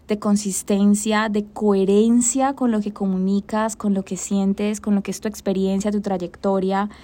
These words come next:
tu filosofía, tu forma de pensar. Quiero que sigas refinando esas habilidades, quiero que sigas permitiéndote jugar dentro de tu negocio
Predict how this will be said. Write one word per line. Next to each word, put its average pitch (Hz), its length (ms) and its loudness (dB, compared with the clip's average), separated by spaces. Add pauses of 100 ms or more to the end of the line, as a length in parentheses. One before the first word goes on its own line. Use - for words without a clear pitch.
(360)
tu 233 80 0
filosofía, 214 960 0
tu 214 100 -2
forma 190 320 0
de 202 80 0
pensar. 180 640 -4 (800)
Quiero 226 180 2
que 285 120 -2
sigas 262 440 2
refinando 214 560 2
esas 226 240 -4
habilidades, 202 720 0
quiero 208 200 -4
que 262 120 -2
sigas 240 720 -2 (340)
permitiéndote 214 560 2
jugar 202 440 0
dentro 240 260 0
de 208 60 0
tu 196 120 -4
negocio 190 640 0